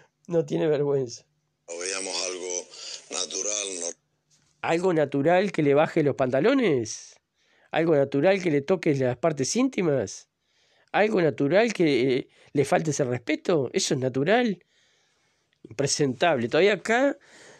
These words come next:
Speaker 1: dijeron, pasaron como que ella había, porque hace, le hacen decir lo que quieren, ¿no? Y alguno salió, algún papanata salió a decir que ella dijo, "No,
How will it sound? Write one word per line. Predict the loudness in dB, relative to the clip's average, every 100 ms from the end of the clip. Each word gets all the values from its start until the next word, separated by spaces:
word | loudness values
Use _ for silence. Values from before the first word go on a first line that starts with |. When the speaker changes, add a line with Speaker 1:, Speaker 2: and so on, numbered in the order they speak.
| _
Speaker 1:
dijeron, | -4 0 2 2 0 -4 _ _ _
pasaron | -2 2 4 4 4 0
como | 0 0
que | 2 4 4
ella | 2 2
había, | 4 4 4 2 -2 -16 -20 -20 -20 _ -4
porque | -2 2
hace, | 2 2 -2 -4
le | 0 2
hacen | 2 0
decir | 0 0 0 0
lo | -2
que | -2
quieren, | 0 0 2 2
¿no? | 2 0 -2 _
Y | 0
alguno | 2 2 2 2
salió, | 0 2 2 2
algún | 2 -2
papanata | 0 -2 0 0 2 0 0
salió | 0 0 2
a |
decir | 2 0 -2 -4 -16 -14
que | 2 2
ella | 4 2
dijo, | 2 2 2
"No, | 4 4 4 2